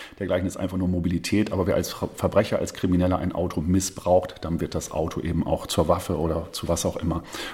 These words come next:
Und so sehe ich das hier auch. Ich glaube, dass Politik, äh, etwas anderes machen muss und allen voran etwas, was vielleicht jetzt überrascht, die Bedeutung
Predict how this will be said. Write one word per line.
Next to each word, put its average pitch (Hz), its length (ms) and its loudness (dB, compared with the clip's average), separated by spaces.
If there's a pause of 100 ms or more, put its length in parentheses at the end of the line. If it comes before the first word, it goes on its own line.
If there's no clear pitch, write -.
Und 95 100 4
so 92 100 6
sehe 90 120 6
ich 85 60 0
das - 180 0
hier - 140 -4
auch. - 220 -2
Ich - 140 2
glaube, 110 220 4
dass 98 160 -2
Politik, 92 600 -2 (100)
äh, 92 180 -2
etwas - 300 -2
anderes 120 320 6
machen 123 220 2
muss 131 260 2
und 92 400 0
allen 98 240 6
voran 95 480 2 (240)
etwas, - 400 0
was - 100 -10
vielleicht 90 340 -2
jetzt 90 140 -4
überrascht, 87 540 -4 (260)
die - 60 2
Bedeutung 127 760 4